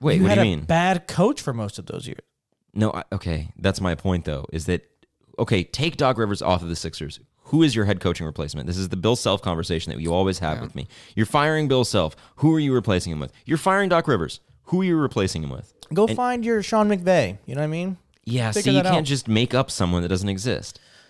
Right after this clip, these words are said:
Speaker 2: They're out there. People are out there.
Speaker 1: Who?
Speaker 2: Ju-, okay, just 'cause I'm not the scouting report for all coaches in
Speaker 1: So,
Speaker 2: basketball.
Speaker 1: n-, uh, what's it, what's his name? Nick Finch?
Speaker 2: You know what you do?
Speaker 1: For the Wolves?
Speaker 3: Chris Finch.
Speaker 1: Chris Finch. He, he's gonna do a better job with the Sixers than,
Speaker 2: Probably.
Speaker 1: than Doc Rivers?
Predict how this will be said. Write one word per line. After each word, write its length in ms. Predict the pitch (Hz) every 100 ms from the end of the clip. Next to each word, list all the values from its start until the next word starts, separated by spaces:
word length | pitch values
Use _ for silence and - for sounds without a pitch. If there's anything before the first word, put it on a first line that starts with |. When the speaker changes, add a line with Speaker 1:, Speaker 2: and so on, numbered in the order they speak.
| _ _
Speaker 2:
They're 140 | - 214
out 200 | 285 311
there. 240 | 147 107 -
People 200 | 214 214
are 60 | 214
out 200 | 185 180
there. 160 | - -
Speaker 1:
Who? 260 | 104 123 98 - -
Speaker 2:
Ju-, 100 | 208 196
okay, 160 | 185
just 180 | 170 190
'cause 100 | 185
I'm 80 | 175
not 100 | 175
the 60 | 135
scouting 500 | - - 139 139 160
report 380 | 170 - 170 -
for 140 | 139
all 520 | - 123 123 127 - -
coaches 640 | 143 131 165 170 - - -
in 340 | 143 131 123 123
Speaker 1:
So, 200 | 123 131
Speaker 2:
basketball. 640 | 123 175 190 202 247 269
Speaker 1:
n-, 260 | 69 127 127
uh, 240 | 127 110 101
what's 220 | 95 120
it, 120 | 127
what's 140 | 123 123
his 80 | 123
name? 220 | 131 98
Nick 180 | 110 -
Finch? 540 | - 120 160 - -
Speaker 2:
You 100 | -
know 60 | 180
what 100 | 190
you 40 | 170
do? 180 | 247 302
Speaker 1:
For 40 |
the 60 | 117
Wolves? 200 | 123 165
Speaker 3:
Chris 160 | -
Finch. 280 | - 131 123
Speaker 1:
Chris 280 | 165 170 -
Finch. 400 | 160 175 185 - - _ _ -
He, 120 | 127
he's 180 | 127 160
gonna 120 | 147
do 100 | 135
a 20 | 143
better 160 | 135
job 200 | 127 147
with 60 | 135
the 40 |
Sixers 360 | 127 175 185 -
than, 100 | 135
Speaker 2:
Probably. 280 | 277 302 135
Speaker 1:
than 60 |
Doc 160 | 147 160
Rivers? 380 | 165 214 226